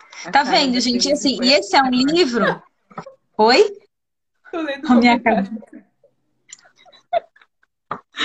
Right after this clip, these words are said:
Speaker 2: Gente, e esse é um livro, assim, o que que eu tô achando legal do Café com Leitura, assim, pra mim, pra Ellen, porque a gente tem uma base religiosa, mas eu acho,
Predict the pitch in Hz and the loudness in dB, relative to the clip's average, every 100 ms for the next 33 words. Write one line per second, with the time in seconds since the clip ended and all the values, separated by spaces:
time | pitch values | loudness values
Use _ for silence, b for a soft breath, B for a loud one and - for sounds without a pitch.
0 | B B B - 277 269 247 254 349 - | B B B 0 4 4 4 4 4 2
1 | 269 262 277 269 262 254 277 320 427 403 | 0 2 -2 -4 -4 -4 -2 2 2 4
2 | 339 - 294 262 240 196 185 226 220 190 | 2 2 -2 -4 -4 -4 2 4 4 2
3 | 175 208 214 220 - 214 226 214 214 220 | -4 -8 -2 -2 -2 -6 -4 -4 -4 -4
4 | 208 202 214 208 208 190 202 226 240 196 | -2 -2 -4 -4 -2 0 0 0 0 2
5 | 170 190 214 190 - 190 196 202 247 320 | 2 2 2 -2 -2 0 0 0 0 2
6 | 285 226 208 196 202 202 220 302 208 208 | 2 4 2 2 -4 -4 -2 2 4 4
7 | 202 185 180 190 202 - | 2 -4 -10 -6 -4 -4